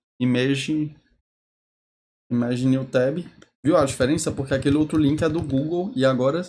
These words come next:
é o link da receita de vovó. Tipo, é o link do site que tá hospedado a imagem. Então o que que eu venho? Venho aqui e substituo. Foi bom isso ter acontecido, porque provavelmente vai acontecer com vocês quando vocês estiverem programando. Então sempre se atente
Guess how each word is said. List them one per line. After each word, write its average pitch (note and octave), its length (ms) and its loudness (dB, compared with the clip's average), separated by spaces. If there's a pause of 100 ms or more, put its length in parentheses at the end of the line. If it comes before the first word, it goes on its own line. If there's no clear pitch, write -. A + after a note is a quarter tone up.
(120)
é B2 160 2
o C#3+ 80 4
link D3 600 0
da A2 240 0
receita C#3 640 -2 (140)
de B2+ 220 -2
vovó. B2 440 0 (480)
Tipo, - 200 -2
é - 20 6
o B2 40 6
link D3 220 2
do D#3+ 120 -6
site C3 340 -4
que C#3+ 80 -6
tá C3+ 100 0
hospedado B2+ 380 -2
a A#2+ 60 -4
imagem. A#2 360 -4 (440)
Então B2 120 -4
o - 20 -2
que A#2+ 120 -2
que C#3+ 60 -4
eu A#2+ 120 0
venho? G#2 320 0 (400)
Venho A2+ 200 0
aqui C3+ 480 -2 (1000)
e A2+ 60 -2
substituo. C3+ 640 -4 (720)
Foi E3+ 100 0
bom D#3 180 4
isso F3 140 -4
ter F3 60 0
acontecido, D#3+ 600 0
porque F#3+ 320 -4
provavelmente C3+ 600 0
vai C#3 100 0
acontecer C#3 320 -2
com - 80 -10
vocês C3+ 400 -2
quando C#3+ 140 -2
vocês C3 120 -4
estiverem B2+ 320 -2
programando. A#2 460 -2
Então C#3 260 -2
sempre D#3+ 300 0
se - 160 -4
atente D#3+ 640 -6